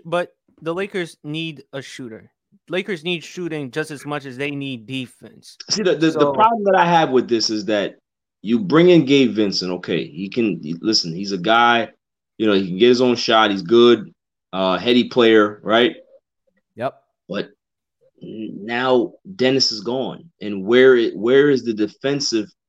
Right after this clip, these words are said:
Speaker 2: point guard that you have? Because if you ha-, you have D'Lo as your starter, possibly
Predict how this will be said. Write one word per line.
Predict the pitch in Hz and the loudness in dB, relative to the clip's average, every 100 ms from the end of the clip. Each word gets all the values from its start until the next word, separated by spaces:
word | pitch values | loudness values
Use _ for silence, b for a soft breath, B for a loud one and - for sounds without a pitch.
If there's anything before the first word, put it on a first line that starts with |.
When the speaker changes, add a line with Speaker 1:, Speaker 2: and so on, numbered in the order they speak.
| _ _ _ _ | _ _ _ _
Speaker 2:
point | - 156 170 107 | -4 -2 0 0
guard | 98 92 | 0 0
that | 95 95 | -4 -8
you | 101 | -12
have? | 87 120 120 76 - | -8 -2 -2 -2 -6
Because | 95 85 95 92 | -10 -4 -2 -2
if | 87 | -2
you | 110 113 | -2 0
ha-, | 110 | 0
you | 101 127 | -2 0
have | 123 95 95 | 0 -2 0
D'Lo | 143 165 160 156 | 2 4 4 2
as | 131 | -2
your | |
starter, | 117 - 143 127 101 | -6 0 2 2 0
possibly | 101 104 95 95 87 92 | -2 -4 -4 -6 -6 -6